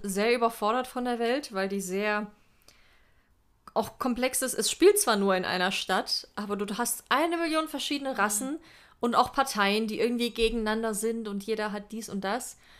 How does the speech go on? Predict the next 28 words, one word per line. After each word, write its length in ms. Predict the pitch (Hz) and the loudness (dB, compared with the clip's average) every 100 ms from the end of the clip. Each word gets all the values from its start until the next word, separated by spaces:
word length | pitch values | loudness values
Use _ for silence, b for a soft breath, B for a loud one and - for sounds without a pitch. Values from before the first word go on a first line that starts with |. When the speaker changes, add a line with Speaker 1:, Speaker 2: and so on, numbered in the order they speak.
| b b b - | b b b -2
Speaker 1:
Aber 220 | 208 233 | 2 2
sobald 300 | 214 214 233 | 4 4 4
man 120 | 269 | 2
da 120 | 240 | 2
so 80 | 233 | 0
die 100 | 220 | -2
ersten 260 | 220 233 247 | -2 -2 -2
hundert 240 | 240 233 | 0 0
Seiten 280 | 220 214 226 | 2 0 0
gelesen 460 | 214 196 202 247 233 | -2 2 2 2 -2
hat, 260 | 269 - - | -4 -6 -4
platzt 320 | 226 226 - | -2 -2 -4
irgendwann 260 | 208 214 | -2 0
der 100 | 196 | 0
Knoten 380 | 196 208 208 233 | -2 -2 -2 -2
und 100 | 233 | -6
man 140 | 185 185 | -4 -6
ist 300 | 170 - - | -8 -8 -4
so 160 | 202 | -2
drin 560 | 226 202 190 214 254 269 | -2 -2 -2 -2 -4 -10
und 220 | - 190 | -10 -10
kennt 200 | - 220 220 | -6 -6 -6
die 60 | |
Charaktere 460 | 208 214 208 220 214 | -6 -8 -4 -4 -4
und 120 | 196 | -6
fiebert 360 | 196 208 208 208 | -8 -8 -6 -4
mit. 360 | 208 214 - - | -4 -6 -12 -12
Und 220 | 180 | -12